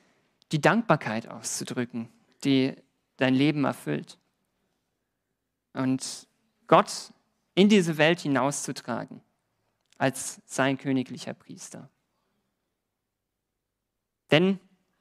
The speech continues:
du bist, ihr seid. Das ist deine Identität.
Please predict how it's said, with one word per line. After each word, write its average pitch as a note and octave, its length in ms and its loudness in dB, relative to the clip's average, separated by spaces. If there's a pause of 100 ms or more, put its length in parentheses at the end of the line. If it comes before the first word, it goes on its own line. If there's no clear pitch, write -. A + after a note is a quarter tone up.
(420)
du F3+ 140 4
bist, F3+ 540 4 (580)
ihr E3 200 6
seid. D3 580 0 (1300)
Das F3+ 200 4
ist - 300 -2 (760)
deine E3 500 4 (100)
Identität. D#3 920 0